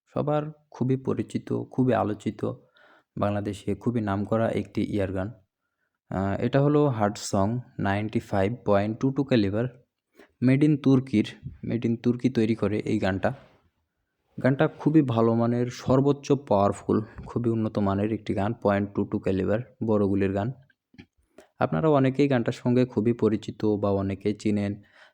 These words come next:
বাংলাদেশে পাওয়ারফুল গান হিসাবে খুবই পরিচিত একটি গান। তো গানটা সেল করা হবে। আপনারা যারা নেবেন তারা ডেসক্রিপশন বক্সে নাম্বার দেওয়া থাকবে, এই নাম্বারে যোগাযোগ করে নিতে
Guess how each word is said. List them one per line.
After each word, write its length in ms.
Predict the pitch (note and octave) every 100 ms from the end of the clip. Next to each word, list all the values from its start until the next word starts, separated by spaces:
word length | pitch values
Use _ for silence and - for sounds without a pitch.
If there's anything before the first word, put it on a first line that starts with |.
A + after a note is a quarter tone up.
| _
বাংলাদেশে 520 | G#2 A2 A#2 B2 C#3
পাওয়ারফুল 500 | C3+ G2+ G2+ - A#2
গান 180 | G#2 G2
হিসাবে 380 | G#2 - G2+ G2+
খুবই 280 | - G2+ A#2
পরিচিত 540 | - A2 G2+ - -
একটি 260 | F#2+ - G2
গান। 200 | G2+ C3 - _ _ _ _
তো 280 | A2 G#2+ G#2+
গানটা 580 | A2+ C#3 D#3 D#3 D#3 - _ _ _ _
সেল 320 | - - A#2 A#2+
করা 220 | B2+ A#2
হবে। 360 | G#2+ F#2 G2 D3 _ _ _ _
আপনারা 280 | B2+ C#3+ C#3+
যারা 220 | C#3+ D3
নেবেন 280 | A#2 A2+ B2
তারা 220 | G#2+ G#2
ডেসক্রিপশন 520 | A2 A2 C#3+ - D3+
বক্সে 240 | D3 C#3 D3+
নাম্বার 280 | A#2 A2
দেওয়া 160 | A2 A2+
থাকবে, 400 | A#2 A#2 A#2+ B2
এই 220 | B2 C3
নাম্বারে 380 | D3 C#3+ C#3+ C#3+
যোগাযোগ 400 | A#2+ G#2 G#2+ G#2+
করে 200 | A2 G#2+
নিতে 220 | G2+ G2+